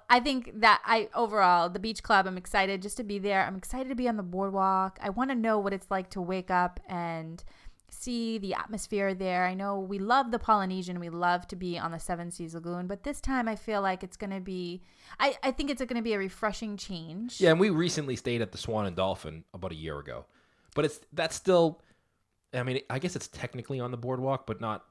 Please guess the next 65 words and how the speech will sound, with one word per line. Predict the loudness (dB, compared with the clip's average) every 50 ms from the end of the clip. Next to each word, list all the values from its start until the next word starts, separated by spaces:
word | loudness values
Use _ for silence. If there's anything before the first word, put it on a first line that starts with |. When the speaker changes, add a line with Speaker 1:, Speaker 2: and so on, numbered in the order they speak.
| _ -8
Speaker 2:
on | -6 -4 -4 -4 -4
the | -4
boardwalk. | -2 -2 -2 0 0 0 0 0 0 -2
Speaker 1:
Yeah. | -2 -2 -2 -2 -4 -8 -12 -16 -20 _
Speaker 2:
So | -4 0 2 2 4 2 0 -4 -6 -8
you | -4 -2 -2 0
wa-, | 2 2 2 2 0
you | -2 -2 0 2
wake | 2 2 4 4
up | 4 4 4 2
at | 0 -2
the | -4
Swan | -2 0 0 0 0
or | 2
Dolphin, | 2 2 2 2 2 -2 -6 -12
you | -12
can | -14 -14 -10
kinda | -8 -6 -6
walk | -4 -2 -2 -2 0 -2
over | -4 -2 -2
there, | -2 -2 -2
but | -4 -6 -6 -4
you, | -2 -2
Speaker 1:
Right. | -2 -2 -4 -8 -16 -12 _
Speaker 2:
it's | -8 -4 0
not | 0 0 0
the | -2
same | -4 -6 -6 -8 -8
feel. | -12 -14 -14 -14 -14 -14 -16 -18 _ _
Speaker 1:
No, | 0 4 4
I | 4 4
agree. | 2 -2 -6 -8 -10 -10 -14 -6 -4
I | -2 -2
agree. | -2 -4 -6 -10 -10 -10
It's, | -8 -8 -6 -2
Swan | 0 0 4
and | 6 6
Dolphin | 6 6 4 -2
is | -4 -4 -4 -6 -8 -12 -16 -20 _ _ _ -12
is | -12 -6 2 4
awesome | 4 4 4 2 -2 -4 -4 -6
for | -6 -4
many | -4 -2 -2 -2 -4 -4 -6
reasons, | -4 -4 -4 -4 -4 -6 -8 -8 -10 -12 -4
but | 0 0 0 2 0
I | 0 -2
agree | -2 -4 -4 -2 -2 -2
with | -2 -2 -2
you. | -4 -4 -4 -4 -8 -12 -20 -20 -16 -8
You | -4 0 0 0
still | 0 -2 -2 2 4 4 4
end | 4 2 2 2
up | 0 0 0 -2 -4 -6 -6
kind | -6 -6 -6 -4
of | -6 -6 -8 -8
roaming | -6 -4 -2 -2 -2 -2 -6 -8 -8 -8
towards | -4 -2 0 0 0 2 4
all | 4 4 4
the | 4 0
resorts | -2 -4 -4 -4 -4 -4 -4
on | -6
the | -6 -4
bo-, | -2 -2 0 0 -2 -2
boardwalk, | -2 0 0 0 0 0 0 2 4 4 4 2 -2 -6
and | -10 -10 -10 -10 -14